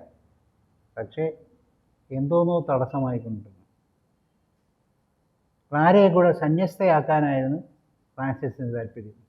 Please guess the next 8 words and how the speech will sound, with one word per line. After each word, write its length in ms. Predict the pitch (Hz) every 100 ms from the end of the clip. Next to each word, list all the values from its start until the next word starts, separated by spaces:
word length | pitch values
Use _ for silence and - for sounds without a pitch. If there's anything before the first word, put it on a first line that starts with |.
| _ _ _ _ _ _ _ _ _ _ _ _ _ _ _ _
കാരണം 220 | - 156 160
സ്വസ്ഥമാവുമല്ലോ 800 | 156 151 185 175 135 120 104 95 - _ _
വിചാരിച്ചു. 340 | 104 95 _ _ _ _
അപ്പം 140 | 185
ഇത്തരത്തിലുള്ള 600 | 185 254 269 254 202 196 214 220 - _ _ _ _ _ _ _ _ _ _ _ _ 143
ജീവിതത്തിൽ 540 | 185 196 214 180 202 196
നിന്നുള്ള 220 | 185 180 165
ഒളിച്ചോടലുകൾ, 680 | 160 165 190 190 185 175 160